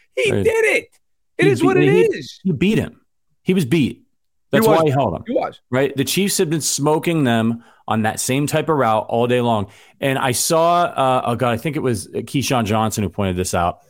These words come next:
Speaker 1: Okay.
Speaker 2: Um, that not a lot of people have been talking about it. He's like, he's like, "I think the flag should have been called because I know what happened on that play." He's like, "I know what Juju was trying to do, and he wasn't trying to go up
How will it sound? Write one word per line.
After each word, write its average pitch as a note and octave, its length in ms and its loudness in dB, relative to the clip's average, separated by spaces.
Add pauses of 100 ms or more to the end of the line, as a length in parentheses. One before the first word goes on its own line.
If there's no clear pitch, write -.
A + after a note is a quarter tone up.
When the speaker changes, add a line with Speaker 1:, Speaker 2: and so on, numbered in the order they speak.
(140)
Speaker 1:
Okay. A#2+ 100 -8
Speaker 2:
Um, G#2 380 -2 (120)
that A#2+ 200 0
not C3 180 2
a D3 40 0
lot D3 180 0
of B2 60 -2
people B2+ 240 -2
have A2+ 100 -4
been A2 100 -4
talking A3 380 -2
about G2+ 260 0
it. G#2+ 40 -2
He's A#2+ 180 -2
like, A2+ 280 -2 (380)
he's B2 140 0
like, A#2+ 240 -2
"I D3 200 0
think D3+ 240 -2
the C#3 60 -2
flag B2+ 280 -2
should C3+ 120 -4
have B2 60 0
been A#2+ 120 -2
called A#2 280 -2
because G#2+ 320 -4
I C#3+ 280 0
know B2+ 400 0
what A2 400 -2
happened A2 520 -2
on G2+ 140 0
that F2 220 -4
play." F#2 340 -4 (300)
He's A2 120 -4
like, A2+ 140 -2
"I F#2+ 80 0
know G#2+ 240 0
what C#3 200 0
Juju C3 360 0
was A#2 140 -2
trying B2+ 380 -2
to F#2+ 60 -4
do, A2 560 0 (260)
and B2 100 -2
he B2 60 0
wasn't C3+ 360 -2
trying F#3 440 0
to C#3 60 0
go A#2 400 0
up D3+ 300 -4